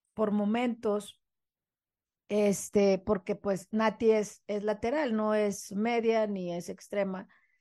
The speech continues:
Y, y, y las bandas nos quedamos Ovalle con Hanna y por momentos Belén con Anika. Hubo muchos cambios, de hecho, Carmelina dijo, "Hice los cinco cambios", y, y son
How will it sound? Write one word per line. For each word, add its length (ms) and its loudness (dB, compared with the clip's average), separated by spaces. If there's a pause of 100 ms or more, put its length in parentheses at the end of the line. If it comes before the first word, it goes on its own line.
(360)
Y, 500 2 (140)
y, 300 6
y 120 6
las 240 6
bandas 680 2 (480)
nos 220 -4
quedamos 540 2
Ovalle 580 2
con 260 -2
Hanna 520 0 (680)
y 160 -2
por 180 -2
momentos 540 -2
Belén 320 -4
con 200 -6
Anika. 460 -8 (500)
Hubo 240 4
muchos 360 0
cambios, 320 0
de 80 2
hecho, 220 -2
Carmelina 380 -2
dijo, 200 -4
"Hice 180 -2
los 200 0
cinco 360 -4
cambios", 540 -4 (600)
y, 720 0 (120)
y 200 -2
son 640 2